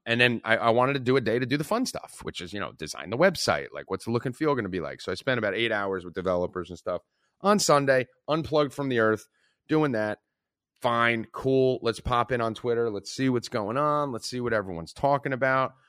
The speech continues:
Pop on for, like, thirty, forty minutes before I watch the Jordan documentary, and fucking boom. Like, Jesus, <laughs> like, all hell broke loose in, like, the ten hours that I was gone. Like, everything happened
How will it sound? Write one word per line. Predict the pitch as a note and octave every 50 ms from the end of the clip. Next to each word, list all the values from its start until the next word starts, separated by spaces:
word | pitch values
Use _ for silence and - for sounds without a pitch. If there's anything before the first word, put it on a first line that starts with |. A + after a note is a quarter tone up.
| _ _ _
Pop | - C#3 B2+ B2 -
on | C3 C3 B2+
for, | A#2 -
like, | A#2+ A#2 A2+ - -
thirty, | - B2+ B2 A#2+ B2 A2+
forty | - - C3 B2+ A#2+ A#2
minutes | A#2 A#2+ A#2 A#2+ A2+ -
before | - G#2 F#2+ - A2+ A2
I | G#2+
watch | G#2+ G#2 G2+ -
the | -
Jordan | F#2+ E2+ G2+ A#2 B2 B2 A#2+ A#2+
documentary, | A#2 A#2 A2 A2+ - - B2 A#2 A#2 A#2 A#2 A2+ A2+ A2+ - _ _ _ _ _ -
and | G#2 F#2 F2 D#2+ D#2
fucking | - - - - - C3+ A#2+ - - F#2 E2 D#2 D2 _ _ _ _ _ _ _ _ _ _ _ -
boom. | B2+ C3+ B2+ A2+ F2+ C#2+ C2+ C2+ - _ _ _ _ _ _
Like, | - G#2 G2+ F#2+ F2 - _ _ _ _ _ - G#2 G#2 F#2 D#2+ _ _ _ _ _
Jesus, | - - - C3+ D3 C3+ G2+ D#2 D#2 D2+ - - -
<laughs> | G#2 -
like, | D#3+ D3+ - - - _ - - - _ _ _ _ _ - - C3+ - -
all | - C#3+ D#3 D#3+ C#3+
hell | - C#3 C3+ B2+ A#2
broke | F#2+ G2 G2 F#2 F2+ -
loose | F#2+ F2+ D#2+ D2 - - - - _ _ _ -
in, | G2+ G2+ G2+
like, | G2+ G2 F#2+ F2 -
the | - F#2+
ten | F2 - - A2+ G#2
hours | F#2 F2 E2 D#2 D2 C#2+ C#2 - - -
that | E2 F2+ F2+
I | F2 E2+
was | E2 D#2+ D#2+ D2
gone. | - D#2+ C#2 B1+ -
Like, | - F#2+ F#2+ -
everything | - A#2+ A#2 F#2 F2 G#2+ G2+ - - G2 F2 D#2 D2
happened | - - F#2 E2+ D#2 - D2+ C2 - -